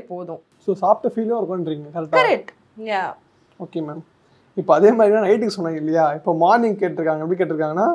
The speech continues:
Speaker 2: வெயிட் லாஸ் பிரேக்ஃபாஸ்ட் ரெசிபீஸ்னு கேட்டிருக்காங்க.
Speaker 1: ஆ.
Speaker 2: something that's உண்மையில இருக்கா மேம்? நிறைய பேர் சொல்லி கேள்விப்பட்டிருக்கேன்.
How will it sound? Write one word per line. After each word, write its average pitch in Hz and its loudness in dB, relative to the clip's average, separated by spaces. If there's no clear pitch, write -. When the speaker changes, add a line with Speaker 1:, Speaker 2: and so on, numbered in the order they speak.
Speaker 2:
வெயிட் 220 4
லாஸ் 240 2
பிரேக்ஃபாஸ்ட் 233 0
ரெசிபீஸ்னு 196 -4
கேட்டிருக்காங்க. 151 -6
Speaker 1:
ஆ. 190 -6
Speaker 2:
something 269 2
that's 262 -4
உண்மையில 240 -2
இருக்கா 214 2
மேம்? 185 0
நிறைய 202 0
பேர் 208 -2
சொல்லி 226 -6
கேள்விப்பட்டிருக்கேன். 190 -4